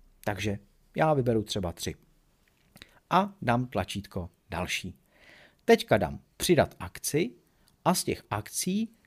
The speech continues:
vyhledám akci, která se jmenuje zámek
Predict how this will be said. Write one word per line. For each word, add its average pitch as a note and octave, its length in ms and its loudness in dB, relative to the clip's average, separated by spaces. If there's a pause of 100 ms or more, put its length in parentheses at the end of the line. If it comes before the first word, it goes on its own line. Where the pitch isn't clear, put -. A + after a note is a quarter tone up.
(120)
vyhledám F3+ 800 4 (920)
akci, F3+ 520 0 (140)
která D3 320 2
se C#3 180 -6
jmenuje A#2+ 420 0 (300)
zámek G#2+ 600 -2